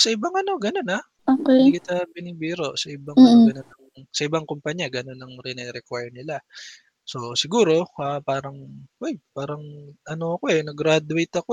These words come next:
Speaker 1: eh. Bakit ano,
Speaker 2: Mm.
Speaker 1: bakit nakaka-, <laughs> ba, wala 'tong, wala 'tong sinabi yung mga taga call center," parang ganyan. Kasi
Speaker 2: Mm.
Speaker 1: ano ako, graduate ako, eh. So, yun yung parang elitist na ano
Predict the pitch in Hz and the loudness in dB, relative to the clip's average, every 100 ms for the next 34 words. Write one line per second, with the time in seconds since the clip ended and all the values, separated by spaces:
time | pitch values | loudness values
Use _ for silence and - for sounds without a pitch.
0 | 185 156 147 160 - 233 233 220 202 196 | 0 0 0 0 8 10 12 10 8 4
1 | - _ 151 147 147 - 698 - - - | 0 _ -8 -4 0 0 -2 -4 -2 2
2 | - - - 147 151 - - - - 151 | 4 2 -2 -2 -2 -2 -8 -12 -4 2
3 | 160 156 165 165 165 160 156 156 156 160 | 2 2 -2 -8 -8 -6 -2 -2 -4 -10
4 | 156 165 156 156 156 151 143 143 143 143 | -10 -8 -6 -6 -6 -10 -10 -10 -8 -8
5 | 135 135 135 139 135 135 143 139 135 156 | -4 -4 -4 -4 -6 -6 -6 -8 -6 -6
6 | 131 123 123 123 120 131 131 120 120 - | -4 -6 -8 -10 -12 -10 -10 -12 -12 -10
7 | 147 117 240 220 214 208 - _ _ 120 | -6 8 10 10 8 4 -4 _ _ -20
8 | 123 123 202 131 123 117 123 127 - 139 | -16 -8 -6 -4 -6 -6 -8 -12 -10 -6
9 | 190 131 - - 127 123 147 151 135 135 | -4 -4 -8 -16 -18 -18 -8 -6 -6 -8
10 | 127 127 127 - 151 147 135 - 131 - | -8 -8 -12 -16 -12 -10 -10 -8 0 4
11 | - 135 120 123 117 | 4 2 -12 -12 -16